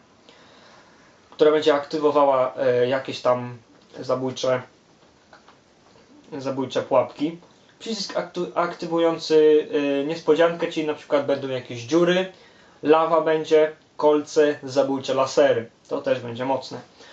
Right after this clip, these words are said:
Będą także młoty, kolce i zwykła lawa. Jeszcze tu też będzie pomysłów w cholerę, więc to jest wstępnie to, co na,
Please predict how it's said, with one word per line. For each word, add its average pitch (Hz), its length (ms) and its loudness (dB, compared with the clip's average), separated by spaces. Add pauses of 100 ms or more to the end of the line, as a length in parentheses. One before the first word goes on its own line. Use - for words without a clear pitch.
(140)
Będą 190 220 0
także 143 340 -2
młoty, 175 400 0
kolce 151 500 0
i 160 300 -6
zwykła 160 380 2
lawa. 143 380 2
Jeszcze 208 280 -4
tu 214 140 -12
też - 380 -6
będzie 208 260 -4
pomysłów 202 440 -8
w - 100 -20
cholerę, 202 440 2
więc 160 160 -6
to 170 140 4
jest 160 180 0
wstępnie 175 540 -2
to, 156 140 -2
co 156 140 -2
na, 147 160 -2